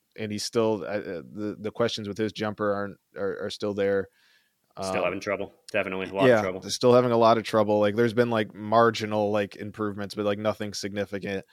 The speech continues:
Speaker 1: You looked at somebody like Trey Lyles, who, I mean, the stat, I remember I tweeted the stat, like, he shot better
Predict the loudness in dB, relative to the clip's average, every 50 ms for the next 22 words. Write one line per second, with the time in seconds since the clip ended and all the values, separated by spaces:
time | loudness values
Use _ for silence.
0 | _ _ _ _ _ _ _ _ _ _ 2 2 6 6 6 6 6 4 2 4
1 | 2 4 6 8 8 8 6 6 4 4 4 6 6 8 8 8 8 10 10 10
2 | 8 6 4 2 2 4 4 4 2 0 -2 _ _ _ _ _ _ _ _ _
3 | -2 0 2 2 2 2 0 -2 -8 -12 _ _ _ -20 -18 -8 -6 -4 -4 2
4 | 6 8 10 10 10 8 8 6 4 4 4 4 6 6 6 4 2 0 0 0
5 | 0 -2 -4 -4 2 4 4 4 6 4 2 2 0 0 0 2 4 6 6 6
6 | 6 4 4 6 8 10 10 8 8 6 2